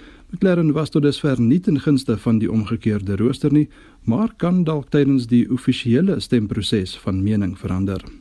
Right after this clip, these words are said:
Die Formule een seisoen word op vyf Julie in Oostenryk hervat. En laastens in sokkernuus,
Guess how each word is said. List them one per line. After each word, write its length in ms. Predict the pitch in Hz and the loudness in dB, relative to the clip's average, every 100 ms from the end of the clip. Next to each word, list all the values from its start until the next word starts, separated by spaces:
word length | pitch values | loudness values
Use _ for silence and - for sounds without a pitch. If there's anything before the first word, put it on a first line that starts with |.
| - - | -20 -6
Die 120 | 170 | -2
Formule 400 | 156 185 165 156 | 2 2 2 2
een 100 | 156 | 2
seisoen 400 | 143 139 165 202 | 2 0 4 4
word 260 | 196 143 - | 4 2 0
op 100 | 127 | -4
vyf 320 | - 196 175 | 0 0 0
Julie 420 | 127 147 170 113 | 2 2 2 0
in 200 | 95 95 - | -2 -4 -2
Oostenryk 640 | 151 120 120 101 98 - | -2 0 0 -2 -6 -8
hervat. 520 | 98 98 - - - - - - _ - - | -8 -8 -8 -10 -14 -20 -20 -20 _ -8 2
En 180 | 208 | 4
laastens 540 | 170 185 175 190 123 120 | 4 0 2 4 4 2
in 160 | 104 | -2
sokkernuus, 760 | 98 139 143 143 131 98 - | 0 -2 0 2 2 0 -8